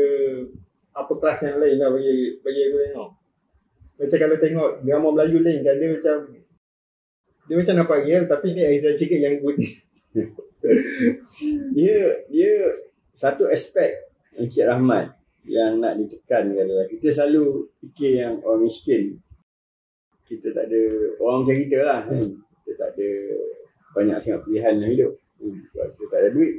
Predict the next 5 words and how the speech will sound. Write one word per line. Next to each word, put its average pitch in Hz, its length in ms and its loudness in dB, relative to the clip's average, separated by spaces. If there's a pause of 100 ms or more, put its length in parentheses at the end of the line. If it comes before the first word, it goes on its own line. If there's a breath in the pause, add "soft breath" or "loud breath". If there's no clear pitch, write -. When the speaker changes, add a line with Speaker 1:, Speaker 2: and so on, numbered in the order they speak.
(160)
Speaker 1:
Ya, 127 180 -2
betul. 110 240 -8 (1120)
Speaker 2:
Tapi 143 320 -2 (960)
bagi 113 240 2
saya, 123 360 2